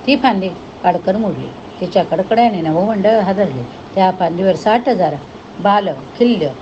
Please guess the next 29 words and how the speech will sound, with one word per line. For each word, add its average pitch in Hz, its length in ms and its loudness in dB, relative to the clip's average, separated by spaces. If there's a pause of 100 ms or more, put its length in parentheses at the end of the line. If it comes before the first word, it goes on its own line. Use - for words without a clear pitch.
(220)
ऋषी 226 260 2
तपश्चर्या 175 520 0
करीत 247 220 0
होते. 165 260 -6 (320)
ते 254 120 6
पटतील 269 460 0
म्हणून 220 540 0 (260)
गरुडाने 220 420 2
पटकन 202 400 0
भरारी 269 340 2
घेतली 160 280 -6 (380)
व 214 100 6
ती 240 160 -2
फांदी 175 360 -2
चोचीत 170 400 -4
धरून 214 240 0
तो 160 120 -4
पुन्हा 180 340 -4
उडत 180 300 -2
गेला. 190 200 0 (400)
ती 285 100 4
फांदी 262 300 0
त्याने 202 300 0
गरुड 175 300 -2 (300)
हिमालयाच्या 208 720 0 (340)
एका 202 220 2
पर्वत 190 340 0
शिखरावर 170 300 -2
ठेवली. 175 280 -4